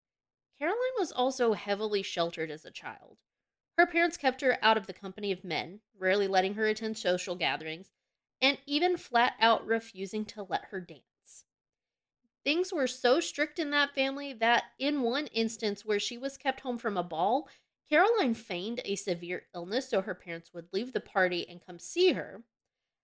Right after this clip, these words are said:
then told her parents she was in labor, and when the midwife arrived, she stopped faking and asked if she would be kept from any parties in the future.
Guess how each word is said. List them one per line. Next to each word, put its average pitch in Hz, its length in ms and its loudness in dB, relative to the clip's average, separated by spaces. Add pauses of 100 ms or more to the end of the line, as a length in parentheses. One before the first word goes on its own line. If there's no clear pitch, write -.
(120)
then 247 340 4
told 320 240 4
her 247 100 4
parents 180 340 -2
she 180 120 -4
was 165 160 0
in 160 160 -10
labor, 190 500 4 (440)
and 262 360 4 (300)
when 240 140 0
the 220 80 2
midwife 254 520 4
arrived, 160 420 -2 (380)
she 330 240 2
stopped 294 380 4
faking 330 420 2
and 320 160 -6
asked 262 380 2
if 240 80 -20
she - 180 -8
would 254 200 -2 (120)
be 220 140 -10
kept 214 300 -2
from 196 260 -10
any 214 200 -6
parties 165 440 -10
in 180 140 -16
the 175 60 -12
future. - 520 -18